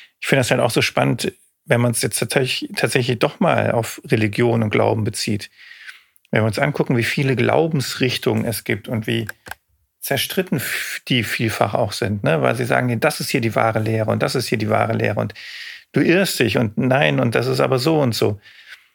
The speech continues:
Ähm, und einer der, der, ähm, äh,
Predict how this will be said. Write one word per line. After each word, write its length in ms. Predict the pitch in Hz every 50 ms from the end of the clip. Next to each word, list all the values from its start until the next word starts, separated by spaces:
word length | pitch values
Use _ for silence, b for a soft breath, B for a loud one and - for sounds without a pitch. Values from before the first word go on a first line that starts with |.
| B B _ _ _ _ -
Ähm, 500 | 131 110 107 104 104 104 104 104 107 101 - _ _ - - _ _ _ _ _ _ _ _ _ _ _ _ _ _ _ _ _ _ _ _ _ _ _ _ _ _ _ _ _ _ _ _ _
und 140 | - 120 -
einer 260 | 117 110 131 143 143
der, 320 | 123 127 123 117 117 117
der, 460 | 110 - 113 110 110 110 110 113 - -
ähm, 680 | - 113 104 101 101 101 101 104 110 113 - - - -
äh, 520 | 50 - - - - - - - - -